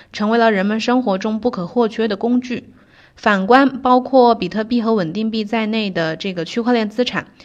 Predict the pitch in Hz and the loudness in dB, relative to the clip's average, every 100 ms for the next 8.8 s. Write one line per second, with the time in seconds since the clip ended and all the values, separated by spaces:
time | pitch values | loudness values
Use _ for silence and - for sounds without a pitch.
0 | - _ 277 285 285 294 - 269 269 214 | -20 _ 2 2 4 0 2 0 0 -2
1 | 196 147 214 233 226 185 196 220 170 165 | -4 -4 0 -2 -2 -6 -4 -4 -4 -6
2 | 196 190 190 226 214 190 185 190 220 170 | -8 -8 -4 -4 -2 -4 -6 -10 -6 -8
3 | - _ - - _ - 240 247 185 - | -10 _ -20 -20 _ -2 2 4 2 0
4 | 240 247 202 220 190 190 208 233 254 220 | 0 2 0 0 -2 -4 -2 2 2 2
5 | 160 190 247 220 185 - 220 208 208 226 | -2 -4 -4 -2 -2 -4 -6 -6 -6 -6
6 | 226 208 - - 285 262 170 - - 214 | -4 -6 -10 -6 -4 -2 -6 -8 -8 -6
7 | 185 196 220 180 170 185 208 202 190 185 | -4 -4 -4 -4 -4 -4 0 2 0 -2
8 | 233 240 226 - 147 226 196 | -4 -4 -8 -6 -4 -2 -4